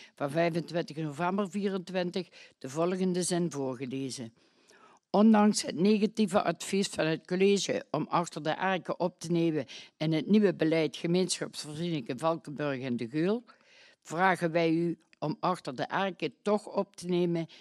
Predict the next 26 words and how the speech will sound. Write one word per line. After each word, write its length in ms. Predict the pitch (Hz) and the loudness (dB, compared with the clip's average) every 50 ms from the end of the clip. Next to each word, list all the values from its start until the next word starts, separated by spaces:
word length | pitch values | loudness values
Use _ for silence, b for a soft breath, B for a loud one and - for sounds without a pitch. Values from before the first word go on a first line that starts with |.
| B B B B | B B B B
in 200 | - 170 165 156 | -4 -2 0 0
het 160 | 151 - - | 0 0 0
nieuwe 260 | 170 190 190 185 175 | 0 2 2 2 2
beleid. 580 | 160 175 170 160 147 135 123 117 - - - - b b b b b b b b | 0 0 0 0 0 -2 -4 -6 -10 -14 -18 -18 b b b b b b b b
Niet 300 | - 151 185 202 170 117 | 4 6 8 8 6 6
direct 640 | 151 151 147 131 135 165 202 226 - - - - - | 4 4 4 4 4 2 0 0 -2 -6 -14 -6 0
om 220 | - 220 220 214 | 4 4 4 4
subsidie 560 | - - 226 190 - - - 240 208 190 208 | 4 0 -2 -2 -4 -4 -4 -2 0 0 0
van 160 | 180 202 190 | 2 2 0
de 100 | 185 190 | 0 0
gemeente 380 | 175 202 190 196 202 196 - 196 | 0 2 2 2 2 2 0 -2
te 80 | 185 - | -4 -4
ontvangen, 600 | 180 170 - - 196 180 175 175 175 175 170 b b b b b b b b b b - | -6 -10 -6 0 2 2 4 2 2 -2 -4 b b b b b b b b b b -4
maar 160 | 165 170 160 | -2 0 2
het 180 | 160 143 - | 2 0 0
schept 320 | - - 190 180 180 - - | 0 2 2 2 2 0 -2
voor 120 | 170 - | -2 2
Achter 340 | - 160 180 170 - - 139 | 4 4 2 2 0 -6 -6
de 120 | 156 147 - | -6 -6 -4
Erken 420 | - 170 196 208 214 214 - 208 185 | -2 0 0 0 0 0 -2 -2 0
de 80 | 196 | 2
mogelijkheid 800 | 190 190 196 190 180 175 185 170 170 - 175 165 165 165 - - | 4 6 6 4 4 2 -2 -4 -4 -2 0 0 0 -2 -4 -6
om 160 | - 143 156 | -4 -2 -2
bij 140 | 139 131 - | -2 -2 0
andere 420 | - 156 180 185 170 - - - - | 2 4 4 4 2 0 -2 0 4
overheidsinstanties 1300 | - 185 175 151 180 160 175 170 160 - 175 160 131 - - - - 160 165 170 - 170 170 156 - | 4 4 4 4 0 0 0 0 0 0 -2 -4 -4 -6 -8 -2 0 0 0 0 0 -2 -4 -6 -6